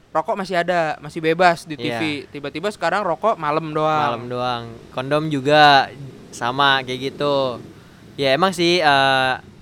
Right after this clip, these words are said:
Speaker 2: iklannya tuh kondom pasti agak begitu cewek-ceweknya. Cuma udah kegeser ya kan.
Speaker 1: Bahkan iklan kondom pernah ada yang pakai kartun. Kondom
Speaker 2: Iya,
Speaker 1: bergerigi
Speaker 2: iya,
Speaker 1: yang
Speaker 2: ha.
Speaker 1: naik motor, lagi di
Speaker 2: Deg-deg-deg-deg-deg
Speaker 1: jalan
Speaker 2: gitu,
Speaker 1: gerindilan,
Speaker 2: Fiesta ya kan?
Speaker 1: tiba-tiba, tiba-tiba ceweknya makin meluknya makin erat gitu kan.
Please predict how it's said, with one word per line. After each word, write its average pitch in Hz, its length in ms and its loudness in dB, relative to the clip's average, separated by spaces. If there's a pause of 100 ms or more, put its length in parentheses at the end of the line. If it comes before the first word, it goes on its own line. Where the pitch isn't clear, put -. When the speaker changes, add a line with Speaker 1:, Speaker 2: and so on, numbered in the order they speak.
(300)
Speaker 2:
iklannya 156 440 2
tuh 170 100 -4
kondom 156 240 0
pasti 170 200 0
agak 139 340 4
begitu 135 300 -6
cewek-ceweknya. 139 580 0
Cuma 147 200 0
udah 160 180 0
kegeser 185 420 0
ya 202 160 0
kan. 202 160 -2 (380)
Speaker 1:
Bahkan 269 260 0
iklan 233 240 -2
kondom 226 300 0
pernah 262 180 0
ada 196 80 -2
yang 185 140 -4
pakai 165 160 -6
kartun. 165 400 -6 (840)
Kondom 151 240 -4
Speaker 2:
Iya, 151 160 2
Speaker 1:
bergerigi 156 480 -6
Speaker 2:
iya, 131 240 -4
Speaker 1:
yang 127 180 -8
Speaker 2:
ha. 131 60 -4
Speaker 1:
naik 143 160 -8
motor, 175 400 -6 (320)
lagi 156 240 -2
di 147 80 -6
Speaker 2:
Deg-deg-deg-deg-deg 147 80 -6
Speaker 1:
jalan 147 220 0
Speaker 2:
gitu, 143 100 -8
Speaker 1:
gerindilan, 151 400 -6
Speaker 2:
Fiesta 165 220 0
ya 196 80 6
kan? - 20 6 (160)
Speaker 1:
tiba-tiba, 190 140 -4 (100)
tiba-tiba 156 420 -8
ceweknya 165 460 -6
makin 165 340 -10
meluknya 160 460 -4
makin 165 240 -8
erat 147 300 -8
gitu 151 240 -16
kan. 151 200 -16